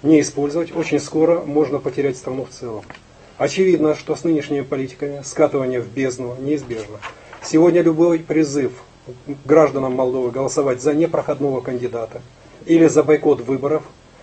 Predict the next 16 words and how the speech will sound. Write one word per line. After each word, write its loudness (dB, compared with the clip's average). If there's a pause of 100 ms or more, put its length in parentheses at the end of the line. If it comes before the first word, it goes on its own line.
(120)
однозначно 2
выгоден 0
власти. -6 (760)
Каждый 6
голос, 4
оторванный 2
от -4
прогосударственных 0
сил, -2
дает 4
дополнительный -4
шанс -6
нынешней -6
власти -4
Молдовы -4
продолжать -6